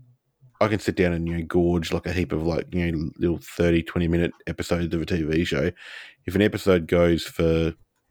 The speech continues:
you know, an hour or so, it's sort of, like, you, you'll get through it, but then you're like, you get about halfway through, like, after two or three episodes, and you're like, "What episode am I up to?" <laughs> Like,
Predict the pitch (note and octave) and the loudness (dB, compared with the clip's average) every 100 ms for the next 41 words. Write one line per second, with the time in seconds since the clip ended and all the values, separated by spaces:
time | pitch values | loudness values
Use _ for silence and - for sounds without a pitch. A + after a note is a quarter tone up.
0 | _ _ _ - D#2+ A#1+ F#2+ - _ _ | _ _ _ -8 -6 -6 -8 -12 _ _
1 | _ - - _ _ - F#2 F2 F2 F2+ | _ -20 -20 _ _ -2 0 2 4 4
2 | F2 D#2+ E2 C2+ C#2 G#2+ - _ _ _ | 2 2 2 2 2 0 -6 _ _ _
3 | _ _ _ F#2 D#2+ - - G2 F2 F2 | _ _ _ -2 -2 -4 0 2 4 2
4 | D#2+ - _ - F#2 - G2 G2+ G#2+ G2+ | -2 -10 _ -4 -2 0 2 4 4 4
5 | G#2+ - B2 G2 - F2 F2 F2 F2+ F2 | 0 4 6 4 2 -2 2 4 4 2
6 | E2+ - _ _ _ _ _ A2+ A2 A2 | 0 -10 _ _ _ _ _ 4 6 6
7 | F#2 G2+ F#2+ F#2 - G2 G2+ F#2+ - F2+ | 4 2 2 -2 2 4 6 4 0 0
8 | F#2 - F#2 G2+ F#2 G2 F#2 G2+ G2+ F2 | 0 -2 0 2 4 2 0 0 0 2
9 | F#2+ F#2 E2+ - - - C3+ C3+ D#3 C#3+ | 2 2 -2 -10 -16 -4 0 2 0 4
10 | G2 F2 F2 E2+ E2+ - F2+ F2 F#2 G#2 | 4 4 4 2 0 -4 -2 2 4 4
11 | - - | 0 -10